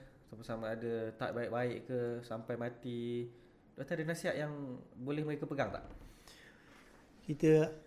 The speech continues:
Speaker 2: kita ikut cara Nabi lah, eh. Kita ikut Nabi. Ada seorang yang gila di zaman Nabi. Kemudian minta doa kepada Nabi sebab dia macam kena sawan. Dia macam kena sawan.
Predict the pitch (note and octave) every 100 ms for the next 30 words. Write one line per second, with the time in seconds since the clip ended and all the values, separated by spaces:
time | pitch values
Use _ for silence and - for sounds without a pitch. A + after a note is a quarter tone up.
0 | - - - D3 D3+ C#3+ F3 - C#3 D3+
1 | C3+ C3 C3+ A#2 G#2+ G#2 C#3+ A2 - -
2 | B2 A#2+ C#3+ B2 A2+ G#2+ A2 A#2 - C#3+
3 | E3+ C3 A#2+ C3 C#3 B2+ B2+ B2 A#2+ B2
4 | B2+ - - - D3 C3+ C#3 B2 G#2+ A2+
5 | A#2 B2 A#2+ A#2+ A#2 A#2 C3+ D3+ - -
6 | - - - - - - - - - -
7 | B2+ B2 C#3+ D3 C3 C3 C#3 - - -
8 | - - - - D3 C#3+ D3+ C#3+ B2+ B2+
9 | A2+ A2+ A2+ A#2+ A#2+ A#2 A#2 A#2 A2+ -
10 | B2+ C3 C#3+ C#3+ B2+ C3+ A2+ A#2+ G2+ F2+
11 | - - - - - - - - - -
12 | D3+ C#3+ D3 A2+ G#2+ G#2 G#2+ G#2